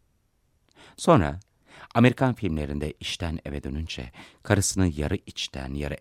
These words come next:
ezberlenmiş bir hareketle öpen kocalar gibi Füsun'u öpmüştü.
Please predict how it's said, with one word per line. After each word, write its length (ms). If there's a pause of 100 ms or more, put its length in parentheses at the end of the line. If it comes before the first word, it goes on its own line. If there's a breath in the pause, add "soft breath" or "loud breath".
ezberlenmiş 840
bir 80
hareketle 460
öpen 300
kocalar 440
gibi 200
Füsun'u 440
öpmüştü. 520